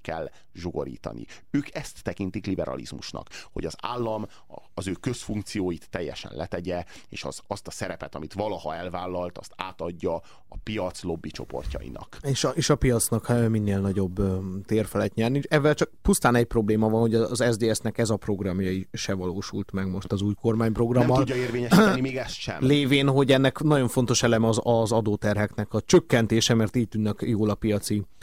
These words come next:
Speaker 2: ö, folyamatok beindulni. Na, hát ebből aztán semmi nem
Speaker 1: Tehát,
Speaker 2: jött össze.
Speaker 1: tehát a liberál bolsi kifejezés azt jelenti, hogy a, egy, ö, magát liberálisnak hazudó párt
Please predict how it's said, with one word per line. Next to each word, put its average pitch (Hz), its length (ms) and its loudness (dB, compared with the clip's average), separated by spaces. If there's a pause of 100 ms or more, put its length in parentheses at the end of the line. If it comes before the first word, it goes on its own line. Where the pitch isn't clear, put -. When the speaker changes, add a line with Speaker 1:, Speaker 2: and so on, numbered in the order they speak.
(100)
Speaker 2:
ö, 107 140 0
folyamatok 107 600 2
beindulni. 113 520 4
Na, 123 140 4
hát 110 200 4
ebből 104 160 2
aztán 101 220 -2
semmi - 200 -6
nem 85 100 -6
Speaker 1:
Tehát, 80 160 -6
Speaker 2:
jött 82 160 -8
össze. 92 100 -6
Speaker 1:
tehát 92 160 -4
a 92 40 -4
liberál 110 380 -4
bolsi 110 300 -4
kifejezés 90 460 -8
azt 80 200 -10
jelenti, 90 500 -4 (340)
hogy 92 320 -2
a, 80 220 -2 (100)
egy, 90 280 -4 (280)
ö, 80 180 -4
magát 110 360 -2
liberálisnak 87 960 -6 (100)
hazudó 92 500 -2
párt 87 500 -4